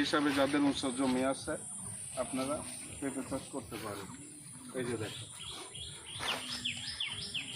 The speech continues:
দেখেন গাছটার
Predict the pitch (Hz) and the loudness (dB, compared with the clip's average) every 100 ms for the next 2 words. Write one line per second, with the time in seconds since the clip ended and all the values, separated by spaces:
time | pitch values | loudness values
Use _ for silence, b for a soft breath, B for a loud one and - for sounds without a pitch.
0 | 127 120 - - - - - - - - | 0 0 0 -4 -4 -4 -6 -8 -8 -10
1 | 1017 988 - - - - - - - 131 | -10 -12 -10 -10 -10 -10 -10 -6 2 2
2 | - 139 | 4 0